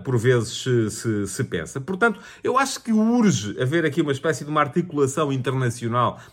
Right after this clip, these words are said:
não só da competição, como do calen-, como do calendário, como do mercado. Isso era importante que existisse, não existe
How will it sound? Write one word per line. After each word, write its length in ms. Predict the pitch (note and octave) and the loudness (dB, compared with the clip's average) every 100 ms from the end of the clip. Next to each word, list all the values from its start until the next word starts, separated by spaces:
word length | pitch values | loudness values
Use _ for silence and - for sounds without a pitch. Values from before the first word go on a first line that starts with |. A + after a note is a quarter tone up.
| - | -6
não 180 | C4 | -2
só 380 | G#3 A3+ G3 G2+ - - | 2 4 4 2 -6 -2
da 140 | E3 | -2
competição, 680 | - F#3 F3+ F3 - E3 C3+ | 0 -2 0 -4 0 2 2
como 320 | B2 G#3 F3 | 4 6 6
do 140 | D3+ C#3 | 2 2
calen-, 480 | D#3+ C#3 C3 A#2+ | 2 4 2 0
como 260 | - D3+ C3+ | -2 -2 0
do 120 | B2 | -2
calendário, 640 | A#2+ C#3 B2+ C3 D3 B2+ C3+ | 0 2 2 4 6 4 2
como 240 | A#3+ A3+ | 2 4
do 100 | G#3 | 6
mercado. 580 | F3+ - G2 E2 - - _ _ _ _ - | 6 6 0 -2 -8 -18 _ _ _ _ -8
Isso 220 | D#3+ F#3 | 0 4
era 140 | D#3+ | 4
importante 560 | D#3 C3 C#3+ D#3+ D3+ - | 4 0 0 2 2 2
que 100 | C3 | 0
existisse, 560 | A2+ - - C#3+ D#3 - - - | 0 -2 0 0 0 -10 -14 2
não 260 | F#3+ G3 | 6 6
existe 480 | F3 C#3 F#3 F#3 - | 6 4 2 2 -4